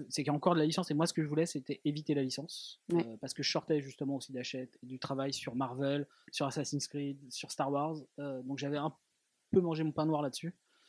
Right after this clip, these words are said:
Speaker 1: Et je voulais vraiment une liberté, en fait.
Speaker 2: Mm.
Speaker 1: Euh, donc, donc, euh, déjà, c'était,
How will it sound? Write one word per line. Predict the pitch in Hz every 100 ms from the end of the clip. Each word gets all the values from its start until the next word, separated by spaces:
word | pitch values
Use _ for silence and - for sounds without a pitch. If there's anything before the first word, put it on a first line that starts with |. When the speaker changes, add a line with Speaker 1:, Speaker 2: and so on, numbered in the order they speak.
| _ _ -
Speaker 1:
Et | 131
je | 131
voulais | 143
vraiment | 143 160 180 160
une | 151 156
liberté, | 165 160 - 151
en | 131
fait. | 139 147 - - -
Speaker 2:
Mm. | 180 165
Speaker 1:
Euh, | 127 123 117
donc, | 131 170 180 - - _ -
donc, | 143 143
euh, | 147
déjà, | 139 143 180
c'était, | 185 156 160